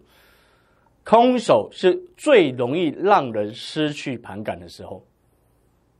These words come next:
而空手的朋友往往也是追在最高的时候。你知道，很多空手的朋友都往往到后面都是追高的那一批人。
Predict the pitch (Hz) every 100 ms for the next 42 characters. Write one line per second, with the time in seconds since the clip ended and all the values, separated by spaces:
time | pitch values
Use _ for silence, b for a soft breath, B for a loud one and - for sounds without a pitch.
0 | - 160 170 240 247 151 127 147 151 123
1 | 110 147 180 190 123 113 104 151 131 -
2 | 160 147 143 120 - 185 - 113 101 90
3 | - 90 87 _ _ _ _ _ _ _
4 | _ _ _ _ _ _ _ _ _ _
5 | _ _ _ _ 131 165 175 170 - _
6 | - 147 143 170 220 180 147 127 131 135
7 | 120 151 139 139 165 120 104 143 160 143
8 | 131 127 127 123 117 113 113 104 104 104
9 | 104 101 87